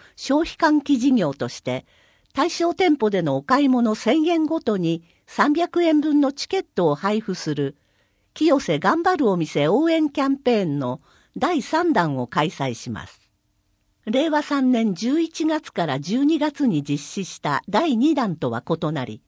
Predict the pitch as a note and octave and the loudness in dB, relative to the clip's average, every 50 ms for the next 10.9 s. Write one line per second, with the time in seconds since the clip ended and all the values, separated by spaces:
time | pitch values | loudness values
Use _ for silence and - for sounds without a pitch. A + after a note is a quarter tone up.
0 | _ _ _ _ _ _ _ _ _ _ _ _ _ - - - G4 G4 - - | _ _ _ _ _ _ _ _ _ _ _ _ _ -8 -2 -2 -2 -2 0 -2
1 | A3+ G3+ F#3 D#3+ E3 E3 G#3 G3 A3+ G#3 - - - - - D#3+ D3+ E3 - - | -2 0 0 -2 0 2 2 2 2 -2 -6 -10 -8 -4 -2 -2 -2 -2 -6 -12
2 | _ _ - E3+ G3 A#3 C#4 E4+ F#4 F4 E4+ E4 - - - - F4 D4+ A3+ E3 | _ _ -4 0 2 2 4 2 2 2 0 -2 -4 -8 -4 -2 0 0 0 0
3 | B2+ A#2 C3 C#3+ - - E4 F4+ E4+ D4+ B3+ A3 G3 F#3 G3+ G#3 - - G3+ F#3 | 0 0 -2 0 0 0 0 0 -2 -2 -2 -2 -2 -2 -4 -4 -4 -4 -4 -4
4 | E3 D#3+ D3 D3+ D3 - - C3+ - D3 C#3 - - D4 E4+ E4+ B3+ D3+ - - | -4 -2 -2 -2 -4 -4 -6 -6 -4 -4 -4 -2 -2 0 0 0 0 -2 -4 -8
5 | - G#2 G2 - - F#2 E2 A#1+ _ _ _ _ _ _ _ _ _ _ _ _ | -10 -10 -14 -14 -14 -16 -16 -18 _ _ _ _ _ _ _ _ _ _ _ _
6 | _ _ _ _ _ _ _ _ _ _ _ _ _ _ _ _ _ _ _ - | _ _ _ _ _ _ _ _ _ _ _ _ _ _ _ _ _ _ _ -18
7 | - - - F#4 F4+ - _ - D#3+ D#3 - F#3 G#3 D4 B3 - C4 A#3 - - | -10 -4 -4 -4 -4 -4 _ -2 -2 0 2 0 0 0 0 -2 -4 -6 -6 -12
8 | - - C#3+ A2+ G#2 A2+ - _ _ _ _ _ _ _ _ _ _ _ _ _ | -10 -8 -8 -8 -8 -10 -16 _ _ _ _ _ _ _ _ _ _ _ _ _
9 | _ G#3 A3 A#3 C4+ D#4+ E4+ E4 - - - - D#4 D#4 C#4+ C#4+ C#4 C#4 - - | _ 0 2 4 4 4 2 0 -4 -10 -6 -2 0 0 0 0 -2 -4 -6 -8
10 | - - A3+ A#3 D4 E4 D#4 B3+ G3+ F#3 D#3+ - D3+ C#3+ C#3 C3 C3+ D3 | -4 -2 0 0 2 0 0 -2 -2 -6 -6 -6 -6 -4 -2 -2 -4 -4